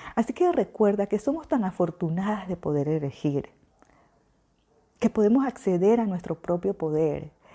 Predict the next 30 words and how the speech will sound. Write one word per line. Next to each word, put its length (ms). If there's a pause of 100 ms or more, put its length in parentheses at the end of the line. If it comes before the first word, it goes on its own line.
y 120
definir 680
quién 460
somos 600 (340)
y 120
definir 480
lo 80
que 140
creemos 600 (160)
y 100
lo 140
que 100
representamos 800
en 120
este 240
mundo. 480 (2250)
Pero 180
también 380
hay 180 (160)
tanto 400
por 160
hacer, 460 (220)
tanto 400
trabajo 300
por 180
hacer 520 (260)
y 120
tú 640 (320)
estás 440
tan 260